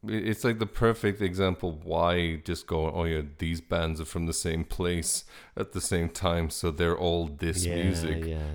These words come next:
Speaker 2: yeah.
Speaker 1: just doesn't work.
Speaker 2: They're all, they're all different.
Speaker 1: Pearl Jam were just
Speaker 2: Yeah.
Speaker 1: basically a seventies rock band.
Speaker 2: That's right.
Speaker 1: Basically.
Speaker 2: And Soundgarden were like Black Sabbath or
Speaker 1: Basically.
Speaker 2: Zeppelin or
Speaker 1: And,
Speaker 2: whatever.
Speaker 1: and, like, Alice in Chains are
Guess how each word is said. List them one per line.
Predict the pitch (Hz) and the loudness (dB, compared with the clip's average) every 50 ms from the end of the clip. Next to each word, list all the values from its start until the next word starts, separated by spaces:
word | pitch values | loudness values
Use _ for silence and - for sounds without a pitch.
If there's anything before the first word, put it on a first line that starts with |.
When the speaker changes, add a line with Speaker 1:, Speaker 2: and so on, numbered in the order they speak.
| 78 78 | -6 -6
Speaker 2:
yeah. | 78 | -2
Speaker 1:
just | 80 95 90 82 - - - | 0 0 0 0 -4 -8 -4
doesn't | - 85 85 85 80 85 80 78 78 80 | -2 -2 0 0 -2 -2 -4 -4 -4 -2
work. | 107 127 123 - - - - - - - - - - | 0 0 0 -2 -4 -8 -12 -20 -20 -20 -20 -16 -6
Speaker 2:
They're | - 104 | -4 -2
all, | 104 101 95 | 0 0 -2
they're | 82 - 107 104 | -2 -2 0 2
all | 101 92 | 2 2
different. | 85 - 92 - - - - | 2 0 -4 -4 -2 2 4
Speaker 1:
Pearl | 104 104 101 | 4 4 4
Jam | 92 98 92 92 92 90 | 4 2 2 2 4 2
were | 87 82 | 0 -2
just | - - 92 90 85 - - | -2 -2 -2 -2 -2 -4 -6
Speaker 2:
Yeah. | 80 | -2
Speaker 1:
basically | 78 85 87 87 - - 98 82 - 85 85 | 0 2 2 2 0 -4 -6 -6 -4 -4 -4
a | 82 | -2
seventies | - - - 90 82 85 85 80 85 82 80 | -4 -2 0 0 0 0 0 -2 -2 -4 -2
rock | 78 82 92 110 113 - - | -2 -2 -2 -2 -4 -6 -8
band. | - 80 - - - - - - | -6 -6 -6 -8 -12 -18 -18 -12
Speaker 2:
That's | - 82 78 - - - 80 | -10 -10 -10 -10 -10 -10 -10
right. | 78 76 76 76 76 - - - | -8 -8 -8 -10 -12 -14 -16 -6
Speaker 1:
Basically. | - 95 85 80 78 - - 85 76 - - 76 78 | -2 -2 0 0 -2 -4 -6 -8 -8 -8 -10 -10 -8
Speaker 2:
And | - 87 | -8 -8
Soundgarden | 85 - - 95 90 92 92 82 87 82 | -4 -2 0 0 2 0 0 0 0 0
were | 80 80 80 | 0 -2 -2
like | 80 80 82 80 | -2 -4 -6 -6
Black | - 87 82 80 - | -6 -6 -6 -6 -8
Sabbath | - 90 87 80 82 80 82 - - | -6 -6 -6 -4 -6 -8 -8 -8 -10
or | 78 | -8
Speaker 1:
Basically. | 85 85 78 78 76 73 - - 80 - - 82 | -6 -4 -4 -4 -6 -8 -8 -10 -12 -8 -6 -2
Speaker 2:
Zeppelin | 85 101 101 - - 82 80 80 | -2 -2 -2 -2 -4 -4 -4 -2
or | 80 82 | -2 -2
Speaker 1:
And, | 80 80 78 | -2 -2 -2
Speaker 2:
whatever. | 80 80 | -2 -2
Speaker 1:
and, | 80 80 80 80 80 | -2 -2 -4 -4 -4
like, | 78 78 78 80 | -6 -6 -6 -4
Alice | 80 78 78 - | -4 -4 -4 -6
in | - 78 | -10 -8
Chains | - 85 82 | -6 -4 -4
are | 80 | -4